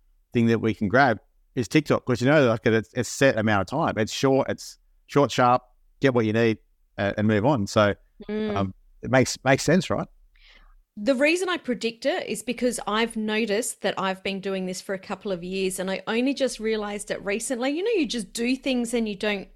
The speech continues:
Speaker 2: well, I'll say I do things and don't overanalyze what I'm doing. I, I sort of just do it and hadn't really noticed. And when we were talking about predictions, I was like, "Hmm, I'll bet if I'm doing it, I'm not the only one."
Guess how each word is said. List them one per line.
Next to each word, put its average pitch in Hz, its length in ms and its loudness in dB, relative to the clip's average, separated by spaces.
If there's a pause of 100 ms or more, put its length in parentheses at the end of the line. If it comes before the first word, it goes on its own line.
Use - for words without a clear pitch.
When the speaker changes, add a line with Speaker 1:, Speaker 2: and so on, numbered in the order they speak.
(240)
Speaker 2:
well, 185 360 0 (420)
I'll 208 140 2
say 175 240 0 (340)
I 294 220 2
do 233 220 2
things 226 420 2
and 220 160 0
don't 214 220 0
overanalyze 202 840 -2
what 196 120 -6
I'm 180 160 -4
doing. 208 320 -4
I, 175 160 -8
I 196 100 -4
sort 226 220 -2
of 190 60 -4
just 196 220 -6
do 247 220 0
it 180 60 4
and 190 180 -4
hadn't 214 260 -4
really 190 220 -4
noticed. 202 560 -4 (420)
And 220 400 0
when 254 200 4
we 254 100 2
were 208 100 -2
talking 247 460 -4
about 220 260 -8
predictions, 196 600 -10
I 233 60 -6
was 226 120 -8
like, 233 200 -6 (220)
"Hmm, 277 180 -4 (1300)
I'll 311 160 0
bet 339 180 0
if 240 160 -2
I'm 240 200 -2
doing 247 280 -2
it, 180 80 -2
I'm 220 160 -4
not 240 180 -6
the 202 140 -6
only 196 220 -6
one." 180 380 -8